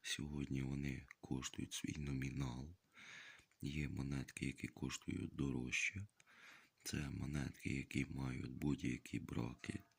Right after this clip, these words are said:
Ціна на них розпочинається від одного-двох доларів за одну монетку. Найдорожчими є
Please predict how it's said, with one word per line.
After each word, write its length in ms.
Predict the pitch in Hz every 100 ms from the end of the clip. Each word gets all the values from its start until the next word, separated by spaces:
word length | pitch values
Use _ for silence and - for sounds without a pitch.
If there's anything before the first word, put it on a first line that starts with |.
| -
Ціна 300 | - 73 69
на 140 | 65 64
них 320 | 65 62 -
розпочинається 920 | - - - - - 67 65 - -
від 200 | 69 65 -
одного-двох 880 | - 65 65 64 58 - 65 64
доларів 500 | 65 65 62 62 62 - -
за 180 | - - -
одну 280 | 65 67 67
монетку. 760 | 64 62 62 60 - - - - _ - - - - - - - _ _ _ _ _ _ _ _ _ - - - - - - - _ -
Найдорожчими 960 | 78 76 73 76 73 64 - 60 65 69
є 380 | 65 69 62